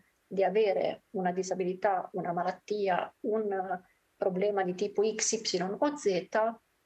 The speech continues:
allora da quel momento in poi io sono sempre felice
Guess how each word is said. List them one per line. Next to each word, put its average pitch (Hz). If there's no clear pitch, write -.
allora 220
da 185
quel 202
momento 220
in 247
poi 180
io 202
sono 220
sempre 196
felice 208